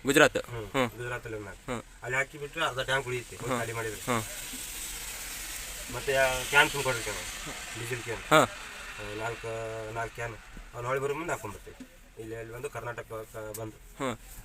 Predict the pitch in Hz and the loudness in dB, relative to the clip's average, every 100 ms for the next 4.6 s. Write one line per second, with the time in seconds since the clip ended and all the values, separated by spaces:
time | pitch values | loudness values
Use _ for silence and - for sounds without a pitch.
0 | - 214 214 254 - 143 - - 135 160 | 6 12 12 12 10 2 4 6 6 12
1 | 208 180 170 156 - 147 170 180 180 202 | 12 12 12 12 10 12 12 12 10 8
2 | 185 147 147 156 131 120 135 175 143 165 | 8 10 10 10 10 8 4 6 8 10
3 | 170 165 220 220 170 147 147 220 202 143 | 12 12 12 12 10 8 6 4 4 2
4 | 127 110 113 139 131 104 | 0 -2 0 4 4 4